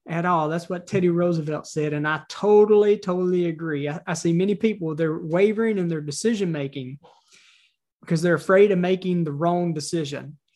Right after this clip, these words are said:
And, and they end up not making a decision. And what happens is only once we make a decision that we get feedback. Once I choose to decide and take action, now I've got a little feedback. Did I make the right decision or did I make the wrong decision? If it's the wrong decision, now I can correct it. But as long as I stand there and do nothing,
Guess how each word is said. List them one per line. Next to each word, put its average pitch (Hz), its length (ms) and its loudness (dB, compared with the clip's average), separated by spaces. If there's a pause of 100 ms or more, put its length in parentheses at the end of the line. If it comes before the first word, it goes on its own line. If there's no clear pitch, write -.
(280)
And, 185 560 2
and 175 420 0
they 180 180 0
end 185 100 0
up 180 140 -4
not 185 260 -2
making 170 480 -4
a 160 80 -8
decision. 160 540 0
And 156 80 -2
what 180 160 -4
happens 202 400 -2
is 175 180 -4
only 294 300 0
once 240 320 -2
we 240 100 0
make 226 240 0
a 208 60 2
decision 226 500 -6
that 185 140 -6
we 170 80 -4
get 180 200 -2
feedback. 156 440 -6 (960)
Once 220 260 -2
I 254 220 0
choose 269 460 0
to 247 100 -6
decide 196 460 -2
and 185 120 -4
take 208 260 -2
action, 208 480 -6
now 240 280 0
I've 269 140 0
got 254 160 0
a 247 40 0
little 247 260 -2
feedback. 156 500 -6
Did 160 100 -6
I 170 80 0
make 214 240 -2
the 180 100 -2
right 165 240 -2
decision 143 460 -6
or 147 80 -4
did 165 160 -4
I 175 40 0
make 202 220 -2
the 220 80 -6
wrong 247 280 2
decision? 151 400 -4
If 143 120 -10
it's 175 100 -8
the 185 100 -6
wrong 220 300 2
decision, 285 400 -2
now 170 220 0
I 208 80 2
can 240 180 -4
correct 277 400 -6
it. 165 140 -10
But 180 120 -2
as 185 100 -2
long 254 200 -4
as 240 80 -6
I 226 80 -6
stand 262 560 -2
there 143 260 -2
and 175 120 -2
do 190 120 2
nothing, 190 760 -2